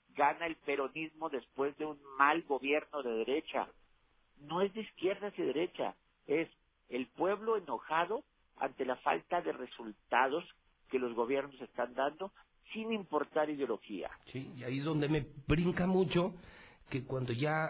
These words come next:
Speaker 2: eh, le quitamos puntos porcentuales y hablamos de números,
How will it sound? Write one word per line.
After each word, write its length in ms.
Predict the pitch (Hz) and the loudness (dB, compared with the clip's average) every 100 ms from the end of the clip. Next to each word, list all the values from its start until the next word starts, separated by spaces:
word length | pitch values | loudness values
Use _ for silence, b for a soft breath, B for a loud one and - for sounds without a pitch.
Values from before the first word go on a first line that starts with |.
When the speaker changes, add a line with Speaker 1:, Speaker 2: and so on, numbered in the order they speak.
| - | -2
Speaker 2:
eh, 240 | 123 156 117 127 | -6 -4 -4 -4
le 180 | 127 131 | -2 -4
quitamos 400 | 127 135 165 175 170 | -4 0 2 2 4
puntos 260 | 175 160 | 4 2
porcentuales 520 | - 139 139 165 170 | 0 2 2 2 2
y 60 | 135 | 2
hablamos 320 | 131 151 165 | 2 2 2
de 100 | 151 | 4
números, 440 | 165 170 156 185 | 4 6 6 4